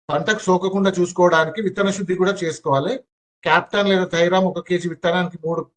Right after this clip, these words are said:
గ్రాములు కలిపి విత్తన శుద్ధి చేయాలి. ఎండు తెగులు తీవ్రత ఎక్కువగా ఉన్న ప్రాంతాల్లో జీవ శిలీంద్ర నాశనం అయినటువంటి ట్రైకోడర్మా విరిడి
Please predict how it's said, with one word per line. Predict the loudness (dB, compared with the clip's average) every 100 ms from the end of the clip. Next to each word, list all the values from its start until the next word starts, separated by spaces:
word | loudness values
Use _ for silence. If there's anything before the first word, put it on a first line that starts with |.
| -2
గ్రాములు | 0 2 0
కలిపి | 0 -2 -4
విత్తన | -10 -8 -6 -4
శుద్ధి | -6 -10
చేయాలి. | -6 -2 0 -2 -4 -12 _ _ -4
ఎండు | 0 -2
తెగులు | 0 -2 0 -2 -4
తీవ్రత | -2 -2 0 0
ఎక్కువగా | 0 -2 -4 -2
ఉన్న | -2
ప్రాంతాల్లో | -6 -4 -4 -2 -2 -2 -6 -10 _ _ -6
జీవ | 0 2 0
శిలీంద్ర | -2 -8 -8 -8 -6
నాశనం | -4 -4 -4
అయినటువంటి | -8 -6 -8 -12 _
ట్రైకోడర్మా | -6 -2 -2 -2 -2 -4
విరిడి | -6 -10 -8 -8